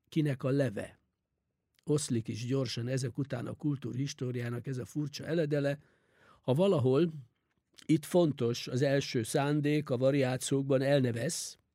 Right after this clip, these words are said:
egy hamvas melső csülök, s négy hosszába vágott kaparó.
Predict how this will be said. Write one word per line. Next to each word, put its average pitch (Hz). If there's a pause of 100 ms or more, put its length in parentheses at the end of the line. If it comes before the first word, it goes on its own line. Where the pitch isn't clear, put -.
(500)
egy 135
hamvas 170
melső 135
csülök, 180
s -
négy 147
hosszába 123
vágott 131 (300)
kaparó. -